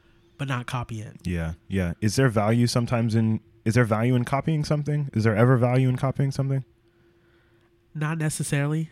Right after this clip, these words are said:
Speaker 1: I feel like it's super important to be authentic to, authentic to yourself,
Speaker 2: Mm-hmm.
Speaker 1: because you're trying to promote a message. Are
Speaker 2: Yeah.
Speaker 1: you trying to promote your message or somebody else's
Speaker 2: Mm,
Speaker 1: message?
Speaker 2: that's, that's, mic drop.
Speaker 1: <laughs>
Speaker 2: That's a,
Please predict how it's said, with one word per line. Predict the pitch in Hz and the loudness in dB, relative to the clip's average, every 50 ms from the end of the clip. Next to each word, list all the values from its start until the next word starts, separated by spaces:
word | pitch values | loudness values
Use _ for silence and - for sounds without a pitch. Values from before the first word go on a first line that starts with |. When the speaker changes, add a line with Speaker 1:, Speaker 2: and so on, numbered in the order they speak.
| _ _ | _ _
Speaker 1:
I | 131 131 127 | -10 -10 -6
feel | - 160 147 | -4 -4 -4
like | 143 139 - | -4 -4 -6
it's | 139 131 - - | -8 -10 -8 -6
super | - 147 135 156 | -8 -6 -4 -4
important | 139 131 127 - 143 139 143 143 139 | -6 -6 -6 -6 -4 -4 -4 -4 -6
to | 139 | -6
be | 131 131 120 | -6 -6 -8
authentic | 120 120 117 - - 131 127 - 135 123 | -8 -10 -10 -8 -8 -8 -6 -8 -10 -10
to, | - - 135 127 - _ - _ | -8 -6 -6 -6 -8 _ -16 _
authentic | - 135 131 - - 143 143 135 - 147 139 - | -8 -8 -8 -4 -6 -6 -6 -4 -6 -10 -10 -8
to | - - | -8 -8
yourself, | 135 135 127 - 143 139 135 - | -6 -6 -6 -6 -8 -8 -8 -4
Speaker 2:
Mm-hmm. | 123 101 | -4 -4
Speaker 1:
because | 92 85 87 85 85 87 - - _ _ _ _ _ _ _ | -2 -2 -2 -4 -4 -6 -12 -20 _ _ _ _ _ _ _
you're | 147 147 | -8 -6
trying | 143 - - 160 147 139 | -6 -6 -6 -6 -6 -6
to | 131 | -6
promote | - - 127 127 127 123 | -8 -8 -8 -8 -6 -6
a | 120 | -6
message. | 117 123 120 117 - 123 117 - - - - - | -6 -8 -8 -8 -8 -10 -12 -14 -16 -18 -6 0
Are | - | 0
Speaker 2:
Yeah. | 180 | 2
Speaker 1:
you | 170 165 | 2 2
trying | 156 143 | 0 -4
to | 131 - | -4 -6
promote | - 143 135 135 127 123 | -6 -6 -6 -6 -8 -6
your | 120 131 139 | -6 -6 -6
message | 151 147 151 156 - - 151 - - | -4 -4 -4 -4 -4 -6 -8 -8 -8
or | - 123 | -12 -12
somebody | 123 - 143 131 127 123 123 120 | -8 -8 -6 -4 -4 -4 -2 -4
else's | 117 113 - - 113 - | -6 -6 -8 -12 -10 -6
Speaker 2:
Mm, | |
Speaker 1:
message? | 85 85 85 80 80 80 - - - - | -4 -2 -2 0 -2 -4 -6 -10 -8 -6
Speaker 2:
that's, | 90 85 - - - _ _ _ _ _ _ | -6 -6 -6 -10 -18 _ _ _ _ _ _
that's, | - 71 - - - _ _ - - - _ _ _ _ _ - _ | -14 -12 -12 -16 -20 _ _ -16 -16 -16 _ _ _ _ _ -12 _
mic | 85 80 71 - | -6 -6 -6 -6
drop. | - 76 69 - - - _ _ _ _ _ _ _ - _ | -6 -6 -6 -8 -12 -20 _ _ _ _ _ _ _ -20 _
Speaker 1:
<laughs> | - - - - - - 180 135 120 180 - | -8 -8 -6 -6 -6 -4 -2 2 2 2 2
Speaker 2:
That's | 110 101 - - | 2 0 2 0
a, | 85 | -4